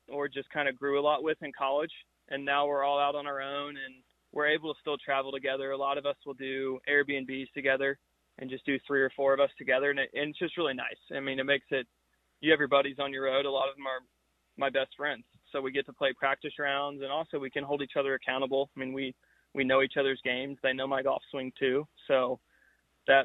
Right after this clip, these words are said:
that plays a big part. Is we, we just try to have as much fun as we can on the road, and it's fortunate to have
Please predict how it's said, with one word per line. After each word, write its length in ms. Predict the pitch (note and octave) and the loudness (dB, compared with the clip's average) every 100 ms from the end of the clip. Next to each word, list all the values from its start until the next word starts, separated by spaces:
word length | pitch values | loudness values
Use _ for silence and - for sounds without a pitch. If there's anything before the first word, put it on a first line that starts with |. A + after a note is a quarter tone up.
| C#3 | 4
that 220 | C#3 C#3 | 2 4
plays 160 | D3+ C3+ | 0 0
a 40 | C3+ | 0
big 220 | C3+ C3 | -2 -2
part. 320 | - C3 C3 G2+ | 0 0 0 -4
Is 260 | B2+ A#2+ - B2+ | -10 -12 -16 -6
we, 180 | C3+ B2+ C3 - D3 | -6 -6 -10 -18 -2
we 160 | C#3+ | 0
just 160 | F3+ - | 2 6
try 120 | C3+ | 8
to 60 | C3 | 8
have 160 | C3 | 6
as 100 | B2 | 4
much 160 | C3+ - | -2 -2
fun 160 | - C3 | -2 -2
as 100 | B2+ | -4
we 80 | C3 | -8
can 260 | - C3 B2+ | -6 -4 -4
on 60 | |
the 100 | B2+ | -4
road, 300 | C3 C3 C3+ | 0 2 2
and 80 | C3 | 0
it's 140 | B2+ - - | -10 -10 -2
fortunate 440 | C#3 - C3 B2 | -2 -2 -8 -8
to 80 | C#3 | -4
have 260 | C3 B2+ | -2 0